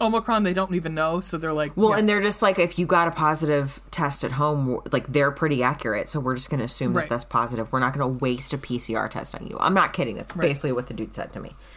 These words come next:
Speaker 2: So,
Speaker 1: Right.
Speaker 2: like, um, I am literally so grateful to, to have not gotten so sick. Like, it was,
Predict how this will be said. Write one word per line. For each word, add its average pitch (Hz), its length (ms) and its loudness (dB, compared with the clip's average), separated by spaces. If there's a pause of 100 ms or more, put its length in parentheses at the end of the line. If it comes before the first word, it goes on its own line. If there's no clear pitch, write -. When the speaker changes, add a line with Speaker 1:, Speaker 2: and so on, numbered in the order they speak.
(260)
Speaker 2:
So, 180 220 2
Speaker 1:
Right. 156 80 2
Speaker 2:
like, 143 420 0 (140)
um, 117 520 0 (800)
I 143 220 6
am 156 400 2
literally 165 760 0
so 143 540 2
grateful 170 880 0 (140)
to, 127 760 0 (1500)
to - 220 2
have 143 120 0
not 147 400 2
gotten 131 260 2
so 135 300 0
sick. 135 320 -2
Like, 135 220 0
it 139 100 0
was, 143 320 -2